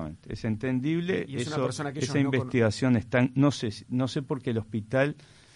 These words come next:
Speaker 1: eh, lo que va a hacer es entregar a la justicia.
Speaker 2: Claro,
Speaker 1: De
Speaker 2: ustedes no
Speaker 1: hecho,
Speaker 2: saben
Speaker 1: ya le
Speaker 2: si esa
Speaker 1: ofreció al
Speaker 2: persona era una
Speaker 1: abogado.
Speaker 2: persona, no saben si esa persona era conocida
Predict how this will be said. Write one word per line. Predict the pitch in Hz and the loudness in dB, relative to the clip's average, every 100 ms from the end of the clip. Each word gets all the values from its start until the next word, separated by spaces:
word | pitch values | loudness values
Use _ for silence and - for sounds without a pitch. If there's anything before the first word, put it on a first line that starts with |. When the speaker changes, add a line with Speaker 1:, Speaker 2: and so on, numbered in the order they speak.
| _ _ - | _ _ -14
Speaker 1:
eh, | - | -4
lo | 107 104 | -2 -2
que | 110 | 2
va | 120 | 2
a | |
hacer | 113 - 143 | 0 -2 -2
es | 151 131 | -2 -4
entregar | 110 101 104 113 113 | -6 -4 -4 -2 -2
a | 101 | -4
la | 95 | -6
justicia. | - 92 - 127 127 - 151 - | -10 -16 -12 -6 -6 -6 -8 -6
Speaker 2:
Claro, | 113 117 | -4 -4
Speaker 1:
De | |
Speaker 2:
ustedes | 110 120 | -2 -2
no | 165 | 0
Speaker 1:
hecho, | 160 | 0
Speaker 2:
saben | 180 | 0
Speaker 1:
ya | 147 131 | 2 0
le | 127 | 0
Speaker 2:
si | 117 | -2
esa | 104 101 | 0 -2
Speaker 1:
ofreció | |
al | 151 | 0
Speaker 2:
persona | 127 | 2
era | 117 | 4
una | 101 | 2
Speaker 1:
abogado. | 98 104 101 95 | 2 4 4 2
Speaker 2:
persona, | 92 - | 0 -6
no | - 123 | -10 -10
saben | 127 156 | -6 -8
si | 147 | -8
esa | 139 127 | -8 -8
persona | 113 107 131 123 | -8 -8 -6 -4
era | 107 | -6
conocida | 101 113 107 - | -6 -8 -6 4